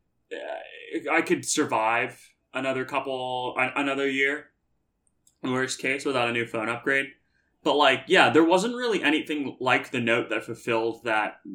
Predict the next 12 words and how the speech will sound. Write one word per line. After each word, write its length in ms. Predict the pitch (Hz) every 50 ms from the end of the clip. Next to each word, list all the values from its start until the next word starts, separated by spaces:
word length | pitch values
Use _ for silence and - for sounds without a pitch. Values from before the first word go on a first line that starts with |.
| 117 120 107
use 280 | 98 110 113 117 -
case 400 | - - 107 87 85 85 - - -
with 140 | 110 - -
the 60 | 107
stylus 540 | - - - 110 101 104 104 101 98 92 -
and 60 | 110 101
with 100 | 98 -
the 80 | 107
note 220 | 98 95 95 95 -
taking 300 | - 107 95 - 98 98
and 100 | 101 98
everything. 480 | 98 95 101 - - 110 110 120 -